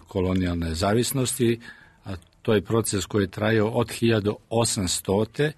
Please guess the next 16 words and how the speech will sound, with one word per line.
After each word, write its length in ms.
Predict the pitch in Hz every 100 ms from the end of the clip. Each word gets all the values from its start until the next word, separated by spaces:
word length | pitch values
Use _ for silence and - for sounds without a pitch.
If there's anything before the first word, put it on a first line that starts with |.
| - - -
do 100 | 110
hiljadu 280 | - 120 110
devetsto 460 | 104 107 95 -
osamdesete 720 | 95 - 87 98 92 117 - 90
godine, 340 | 98 107 120
znači 320 | 95 92 - -
trebalo 300 | 117 113 113
je 80 | 85
punih 360 | 131 139 110
sto 160 | - 123
osamdeset 540 | 110 113 110 - 104
godina 260 | 98 110 101
da 40 |
se 160 | - 92
taj 200 | 104 90
kontinent 680 | - 85 - 101 95 82